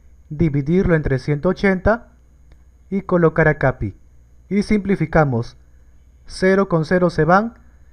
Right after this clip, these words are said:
seis, dieciocho. De frente podemos sacar sexta. Sexta de seis es uno y abajo sexta de dieciocho, tres. O sea,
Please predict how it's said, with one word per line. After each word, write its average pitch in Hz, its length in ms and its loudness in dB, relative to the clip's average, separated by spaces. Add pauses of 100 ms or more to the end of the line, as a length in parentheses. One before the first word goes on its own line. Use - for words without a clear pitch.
(140)
seis, 175 680 0
dieciocho. 165 800 -4
De 170 180 0
frente 214 320 0
podemos 180 380 0
sacar 160 340 -2
sexta. - 640 -4 (420)
Sexta 175 520 -2
de 151 100 0
seis 170 360 -2
es 143 200 -4
uno 202 240 0
y 160 100 0
abajo 139 380 -2
sexta 160 560 -2
de 139 100 0
dieciocho, 143 640 -4
tres. 117 380 -6 (640)
O 175 100 -6
sea, 196 440 0